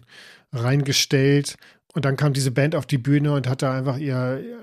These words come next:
ihren Stoner-Rock da abgezogen und Josh Homme, der Sänger, ist ja, ist ja auch immer so ein bisschen über die Jahre so ein bisschen lustiger geworden, im Sinne von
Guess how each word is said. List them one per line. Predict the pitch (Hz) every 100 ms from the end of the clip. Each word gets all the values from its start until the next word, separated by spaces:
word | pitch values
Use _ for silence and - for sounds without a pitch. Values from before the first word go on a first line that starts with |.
| 233
ihren | 196 131 127
Stoner-Rock | - 160 139 117 120 -
da | 120
abgezogen | 120 - 127 - 135 135 151 147
und | 135 123
Josh | - 131 -
Homme, | - 135 151 160 151
der | 127 120
Sänger, | 131 147 151 156 - - - - - - - _ _ _
ist | 147 -
ja, | 143 139 131 - - _ -
ist | 147
ja | 135 135
auch | 139
immer | 151 139
so | 127
ein |
bisschen | 123 - 139 131 165
über | 180 139
die | 131
Jahre | 131 156 151
so | 139
ein | 127
bisschen | 147 147 135 135 127 - _ _ _ - - - - - - - - _ _ _ -
lustiger | 190 - 165 160
geworden, | 151 156 156 151 147 120 - -
im | 240 160
Sinne | 120 147 143
von | 151 139 135 120